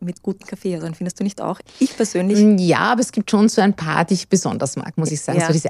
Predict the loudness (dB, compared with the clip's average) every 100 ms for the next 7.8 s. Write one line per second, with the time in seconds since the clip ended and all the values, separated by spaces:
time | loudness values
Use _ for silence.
0 | -2 0 0 _ -4 -4 -6 -8 -8 -6
1 | -4 -6 -4 -4 -2 -2 -2 -4 -2 0
2 | 2 2 -2 -4 0 0 0 -2 -2 -2
3 | -10 -6 -4 -4 -4 -8 -6 -6 -6 -8
4 | -12 -4 -4 -4 -6 -6 -6 -6 -6 -6
5 | -8 -8 -6 -6 -8 -10 -10 -10 -10 -8
6 | -8 -8 -6 -6 -6 -8 -8 -12 -10 -10
7 | -10 -12 -12 -12 -12 -10 -4 -4